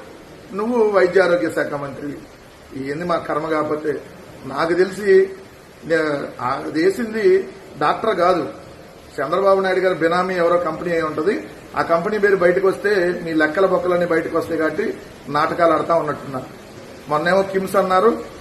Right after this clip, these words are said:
ఇవాళ కిమ్స్ లో డాక్టర్ అంటారు, రేపు పొద్దున కిమ్స్ లో కాంపౌండర్ వేశాడు, లేదంటే కిమ్స్ లో నర్స్ వేసింది, లేదంటే కిమ్స్ లో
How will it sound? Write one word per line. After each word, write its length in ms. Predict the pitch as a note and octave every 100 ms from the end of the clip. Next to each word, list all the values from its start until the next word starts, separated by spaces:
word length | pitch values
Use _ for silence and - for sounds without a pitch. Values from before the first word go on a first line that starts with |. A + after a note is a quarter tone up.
| - E3
ఇవాళ 220 | F3 F#3+
కిమ్స్ 340 | F#3 F#3+ F#3
లో 100 | G3
డాక్టర్ 360 | E3 E3 F3 F#3+
అంటారు, 420 | F3+ F#3 A3 A3+ - - -
రేపు 120 | F#3+
పొద్దున 240 | G3 G#3 G#3+
కిమ్స్ 320 | G#3+ G3+ G#3
లో 100 | G#3+
కాంపౌండర్ 540 | F#3 F#3+ F#3+ G3 F#3
వేశాడు, 280 | F#3 F#3+ G3+
లేదంటే 280 | A3+ G3 F#3+
కిమ్స్ 280 | G#3 F#3+ G3+
లో 160 | G3
నర్స్ 280 | F3+ F#3 G3+
వేసింది, 440 | F#3+ F3+ F3+ A#3+ - - - -
లేదంటే 260 | G#3 G#3 G#3
కిమ్స్ 300 | G#3 G3+ A3
లో 280 | G3 G3+